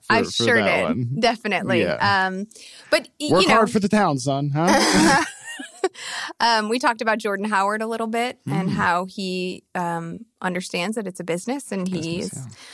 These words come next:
Speaker 2: excited to work with Coach Nagy. We also ta-, who else did I talk to? Dwayne Haskins and Drew Lock. And I will say that I am still very sure that Drew Lock should be ranked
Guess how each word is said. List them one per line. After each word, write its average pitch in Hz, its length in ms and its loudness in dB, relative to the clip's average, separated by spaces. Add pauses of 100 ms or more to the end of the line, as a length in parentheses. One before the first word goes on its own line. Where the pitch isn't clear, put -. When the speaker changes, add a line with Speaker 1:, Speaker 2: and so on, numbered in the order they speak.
(380)
Speaker 2:
excited 208 480 2
to 233 120 -4
work 208 280 0
with 220 140 -2
Coach 208 300 -2
Nagy. 214 440 -2 (640)
We 208 280 2
also 202 440 0
ta-, 185 600 0
who 220 100 0
else 190 160 0
did 170 80 -4
I 170 100 0
talk 160 340 -4
to? 165 460 -2 (720)
Dwayne 202 340 0
Haskins 226 800 -2 (500)
and 226 480 2
Drew 254 220 -2
Lock. 330 300 4
And 214 120 -2
I 202 140 0
will 214 120 -4
say 233 240 -2
that 220 140 0
I 220 80 2
am 220 140 -2
still 240 480 0
very 220 680 2
sure 277 420 2
that 202 220 2
Drew 208 220 -2
Lock 202 400 2 (500)
should 202 280 -4
be 202 120 -2
ranked 185 480 -2